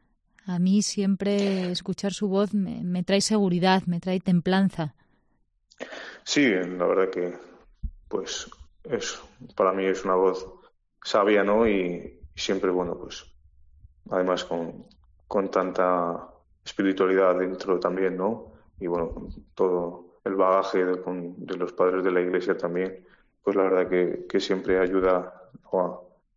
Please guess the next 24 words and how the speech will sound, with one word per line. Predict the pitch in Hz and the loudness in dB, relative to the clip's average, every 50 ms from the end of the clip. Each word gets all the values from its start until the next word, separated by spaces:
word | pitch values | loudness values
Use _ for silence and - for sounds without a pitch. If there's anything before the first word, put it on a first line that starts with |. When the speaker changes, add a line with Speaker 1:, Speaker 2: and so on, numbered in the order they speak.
| _ _ _ | _ _ _
Speaker 2:
pues, | - 95 - - - - - _ _ _ _ _ _ _ _ _ - | -4 -2 -2 -2 -6 -10 -14 _ _ _ _ _ _ _ _ _ -8
a, | 117 | -6
a, | 107 101 95 92 90 - - - - - 113 101 - - - _ _ _ - | -4 -2 -2 -4 -4 -8 -8 -12 -10 -8 -8 -8 -10 -12 -20 _ _ _ -12
no | 262 143 139 135 135 | -4 0 2 2 2
solo | 135 147 147 139 131 127 | 2 4 4 4 4 4
a | 120 | 2
indicar, | 120 110 104 104 - - 151 143 110 92 | 0 -2 -6 -6 -2 0 0 2 0 0
¿no? | 92 101 117 131 | -4 -8 -10 -10
Porque | 123 98 90 92 | -10 -12 -10 -10
no | 92 101 101 98 | -10 -10 -10 -10
creo | - 95 92 - | -8 -10 -8 -8
que | - 95 | -10 -12
sea | - - 101 95 92 90 - - - _ _ _ _ _ | -6 -4 -4 -4 -4 -4 -8 -16 -20 _ _ _ _ _
solo | - - 110 98 92 90 | -8 -6 -4 -4 -4 -4
lo | 90 90 90 | -6 -8 -8
que, | - - 87 85 85 - - - | -8 -10 -10 -10 -10 -14 -16 -18
lo | 107 101 95 | -16 -16 -14
que | - 95 | -14 -12
me | 95 98 | -10 -10
ha | 95 | -8
aportado, | 95 - - - - - 110 113 110 101 | -8 -8 -10 -8 -2 -2 -2 0 -2 -4
sino | 95 - 95 90 92 90 87 | -6 -8 -14 -12 -12 -12 -12
también, | - - 90 90 90 87 87 | -10 -12 -12 -12 -12 -18 -16
pues, | - 90 90 - - | -16 -16 -16 -16 -20